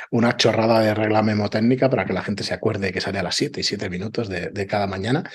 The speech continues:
de lunes a viernes. Y Ismael Álvarez, que a las ocho y veinte de la mañana nos enviaba que el veintiséis de mayo de mil ochocientos noventa y siete se publica, por parte de Bram Stoker,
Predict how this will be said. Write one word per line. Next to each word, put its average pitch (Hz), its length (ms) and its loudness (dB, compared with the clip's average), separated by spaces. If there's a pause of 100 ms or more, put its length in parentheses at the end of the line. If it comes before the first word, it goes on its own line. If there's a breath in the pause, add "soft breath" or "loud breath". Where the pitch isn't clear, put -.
(440 loud breath)
de 117 180 4
lunes 117 240 4
a 113 40 4
viernes. 131 520 6
Y 120 160 10
Ismael 120 380 8
Álvarez, 143 360 8
que - 120 2
a - 20 6
las 101 320 2
ocho 151 540 8
y 117 100 8
veinte 156 400 8
de 131 60 8
la 113 80 4
mañana 123 340 4
nos 147 180 2
enviaba 117 320 6
que 147 60 8
el 127 60 8
veintiséis 113 480 4
de 131 100 8
mayo 127 180 10
de 110 100 6
mil 120 120 6
ochocientos 131 600 4
noventa 120 360 4
y 107 60 4
siete 123 400 2 (400 loud breath)
se - 220 6
publica, 127 640 6 (520 loud breath)
por 131 160 4
parte 127 300 6
de 131 140 10
Bram 120 280 6
Stoker, 127 460 2